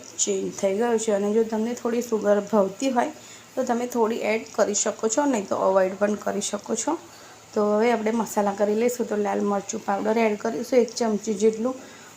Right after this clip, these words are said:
અડ-, એક ચમચી જેટલો ધણા જીરું પાવડર એડ કરીશું અને હળદર પહેલાં એડ કરી જ છે અને મીઠું પણ એડ કર્યું છે.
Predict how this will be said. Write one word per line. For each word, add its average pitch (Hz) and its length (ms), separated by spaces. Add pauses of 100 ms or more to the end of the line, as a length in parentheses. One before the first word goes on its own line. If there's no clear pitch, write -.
અડ-, 226 180
એક 226 180
ચમચી 247 320
જેટલો 226 280
ધણા 208 300
જીરું 190 360
પાવડર 196 320
એડ 185 220
કરીશું 220 400
અને 247 240
હળદર 208 400
પહેલાં 208 400
એડ 202 160
કરી 214 260
જ 240 100
છે - 160
અને 220 240
મીઠું 220 380
પણ 196 140
એડ 190 180
કર્યું 196 260
છે. 285 180